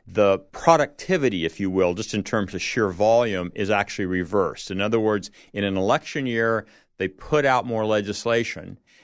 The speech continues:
than in a non-election year.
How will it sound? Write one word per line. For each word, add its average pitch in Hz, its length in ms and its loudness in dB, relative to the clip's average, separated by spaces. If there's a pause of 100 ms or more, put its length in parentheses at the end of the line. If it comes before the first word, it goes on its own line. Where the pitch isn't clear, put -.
(140)
than 101 560 0
in 101 560 -2
a 95 500 -2
non-election 120 760 -2
year. - 280 -10